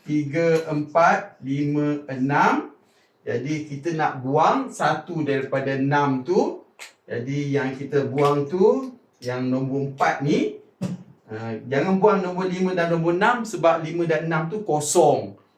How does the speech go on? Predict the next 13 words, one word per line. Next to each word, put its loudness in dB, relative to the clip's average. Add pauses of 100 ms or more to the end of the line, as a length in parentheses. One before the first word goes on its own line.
Okey, 2
jadi -4 (120)
tinggalnya 2 (160)
yang -2
hi-, -6
masih -2
hitam 0
ialah 0
satu, -2
dua, 2
tiga. 0 (400)
Tiga 0
daripada 0